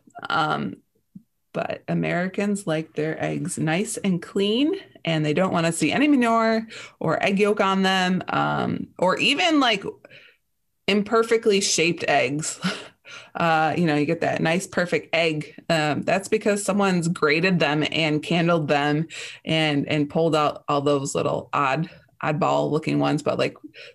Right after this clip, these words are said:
occasionally you'll find one that looks like a golf ball or just, like, other textural things, or, like, it almost looks like it has a pim-, like, a pimple on it 'cause it's, like, a,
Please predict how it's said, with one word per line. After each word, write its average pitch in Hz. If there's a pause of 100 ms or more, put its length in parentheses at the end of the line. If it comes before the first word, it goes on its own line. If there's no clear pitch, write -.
occasionally 320
you'll 170
find 165
one 165
that 147
looks 151
like 151
a 131
golf 151
ball 160 (640)
or 196
just, 196
like, 151 (840)
other 156 (800)
textural 170
things, 160
or, 131
like, 123 (720)
it 160
almost 156
looks 160
like 143
it 151
has 143
a 127
pim-, -
like, 156
a -
pimple 170
on 165
it 160
'cause -
it's, 135
like, 143
a, -